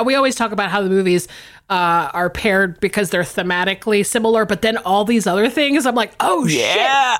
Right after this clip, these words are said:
Speaker 1: shit, both these guys are gardeners? Oh, shit, both these kids are rich? No, no."
Speaker 2: Yes. Exactly. There's so many themes that connect, or so many tendrils that connect the theme once you
Speaker 1: Yeah.
Speaker 2: start watching the movies. And that's what I, I love,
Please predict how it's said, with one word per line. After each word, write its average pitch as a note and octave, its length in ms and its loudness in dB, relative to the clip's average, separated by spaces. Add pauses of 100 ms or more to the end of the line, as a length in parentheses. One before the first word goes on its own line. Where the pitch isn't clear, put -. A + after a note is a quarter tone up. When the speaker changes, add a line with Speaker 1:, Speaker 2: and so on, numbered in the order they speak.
Speaker 1:
shit, - 120 -4
both D4 300 2
these B4 240 2
guys B4 300 0
are A#4+ 80 -4
gardeners? B4 760 0
Oh, A4 200 4
shit, C#4+ 420 0
both D4 300 0
these B4 240 2
kids B4+ 340 0
are A#4 140 4 (180)
rich? - 220 -8 (260)
No, G#3+ 960 0 (160)
no." G3+ 400 0
Speaker 2:
Yes. F3+ 1160 0 (640)
Exactly. D#3+ 720 0
There's D3 200 2
so G3 260 -2
many G3+ 240 2
themes F3 360 -2
that D#3+ 120 -2
connect, D3+ 760 -2 (100)
or D#3+ 60 2
so G#3+ 140 0
many G3+ 160 0
tendrils F3+ 680 0
that C#3+ 160 -4
connect C3+ 560 -2
the C#3+ 120 2
theme C3 540 -2 (460)
once C#3+ 200 -2
you - 60 0
Speaker 1:
Yeah. E3 80 -2
Speaker 2:
start C#3 180 0
watching B2+ 300 0
the B2 60 0
movies. B2 420 0
And C#3 100 0
that's G#3+ 160 -2
what C4 240 0
I, F3+ 100 0
I - 20 2
love, F3+ 420 0